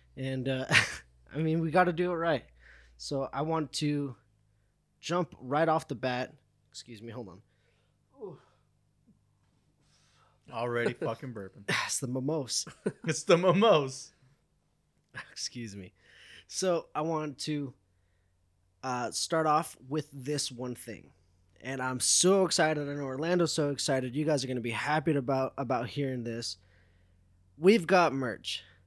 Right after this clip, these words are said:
Speaker 1: And here, give me just a second to reach over and grab it. We finally, we've been saying it forever. Here, Orlando, you wanna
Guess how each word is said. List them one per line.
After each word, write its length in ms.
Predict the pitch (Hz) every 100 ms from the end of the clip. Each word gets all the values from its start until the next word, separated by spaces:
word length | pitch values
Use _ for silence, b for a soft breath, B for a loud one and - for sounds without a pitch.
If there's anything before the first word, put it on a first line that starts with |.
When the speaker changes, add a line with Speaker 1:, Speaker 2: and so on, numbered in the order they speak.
| _ _ _ -
Speaker 1:
And 320 | 165 160 131 - _ _ _ _ _
here, 160 | 151 127
give 200 | 160 175
me 80 | 156
just 260 | 170 160
a 40 | 170
second 280 | 185 156 147
to 60 |
reach 240 | 147 156 170
over 180 | 131
and 100 | 123
grab 280 | 107 151 147
it. 160 | 135 - _ _ _ _ _ _ _ _ _ _ _ _ _ _ _ _ _ _ _ _ _ _ _ _ _ _ _ _ _ _ _ _ _ _ _ _ - - - -
We 160 | 180
finally, 480 | 170 190 190 202 175
we've 200 | 147 160
been 140 | 160 156
saying 300 | - 226 220
it 100 | 185
forever. 460 | 175 180 170 165
Here, 180 | 143 156
Orlando, 280 | 151 147 151
you 100 | 151
wanna 180 | 143 123